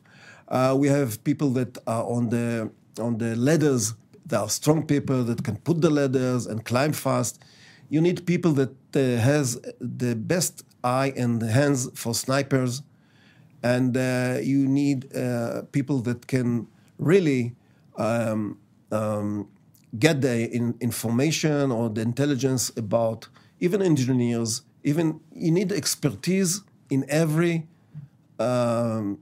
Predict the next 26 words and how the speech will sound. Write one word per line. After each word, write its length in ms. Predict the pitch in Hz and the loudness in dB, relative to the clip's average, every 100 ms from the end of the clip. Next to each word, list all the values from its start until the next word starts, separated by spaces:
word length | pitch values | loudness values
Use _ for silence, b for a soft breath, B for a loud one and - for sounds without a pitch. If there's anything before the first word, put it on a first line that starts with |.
| - | -6
uh, 600 | 113 113 107 107 101 101 | -4 -2 -4 -4 -4 -6
field 580 | - 165 175 175 - - | -2 2 4 4 0 -2
that 220 | 127 - | -4 -2
you 60 | 127 | -2
can 260 | 135 120 - _ _ _ 156 | 0 0 -4 _ _ _ -2
even 220 | 135 139 | 2 2
imagine. 420 | 127 113 98 90 | 2 0 -4 -8
So 280 | - 117 - - | -6 -6 -6 -2
every 320 | 214 233 196 | 2 2 0
squad 520 | 175 - 127 135 160 170 b b b b b b b - - - | -2 -2 0 0 0 -8 b b b b b b b -20 -12 2
have 340 | 147 165 165 - - | 2 4 0 -6 -4
members 560 | 147 202 170 170 160 147 - - | 2 2 4 2 2 -4 -8 -6
that 220 | 131 117 - | -4 -4 0
everyone, 600 | 185 185 160 156 156 160 - _ _ _ _ - - - - | 2 2 2 0 0 -4 -14 _ _ _ _ -20 -20 -12 -2
although 320 | 131 127 175 | 0 2 6
he's 340 | 151 123 104 - | 4 4 -4 -6
in 140 | 135 120 | -2 -2
the, 100 | 107 - | -4 -4
in, 180 | 131 117 | -2 -2
in 60 | 120 | -2
the, 180 | 117 110 | -4 -2
in 160 | 123 117 | -2 0
a 60 | |
general 760 | 107 104 170 196 156 127 123 135 | -2 2 2 4 2 2 0 -2
squad, 520 | - - 139 147 - _ _ - _ - | -6 -4 -2 -2 -6 _ _ -20 _ -2
has 300 | 131 135 | 0 0